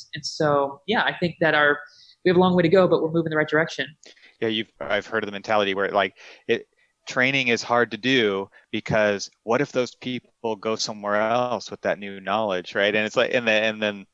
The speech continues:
Speaker 1: What if they
Speaker 2: of
Speaker 1: stay
Speaker 2: course
Speaker 1: and
Speaker 2: it's
Speaker 1: they
Speaker 2: like, well, what if you don't
Speaker 1: <laughs> Yeah.
Speaker 2: and they stay, right? So, uh, so I agree. I mean, it,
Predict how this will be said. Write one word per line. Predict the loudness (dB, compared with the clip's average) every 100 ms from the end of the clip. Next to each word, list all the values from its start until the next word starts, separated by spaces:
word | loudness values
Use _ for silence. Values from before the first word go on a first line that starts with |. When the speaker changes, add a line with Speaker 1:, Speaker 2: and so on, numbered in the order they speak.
| -6
Speaker 1:
What | -4
if | -2
they | -2
Speaker 2:
of | -2 0
Speaker 1:
stay | 4
Speaker 2:
course | 4 4
Speaker 1:
and | 0
Speaker 2:
it's | -2
Speaker 1:
they |
Speaker 2:
like, | -4 -4
well, | 0
what | 0
if | 0
you | -2
don't | 0 2 2 0
Speaker 1:
<laughs> |
Yeah. | -6 -10 _ -6
Speaker 2:
and | -6
they | -6
stay, | 0 2 2 0 -6 -20 -6
right? | 0 0 0
So, | 2 4 4
uh, | 4 4 4 2 -2 -12 -20 _ _ _
so | 0 2
I | 4
agree. | 2 0 2 2
I | 2
mean, | -4
it, | -4 -2 -4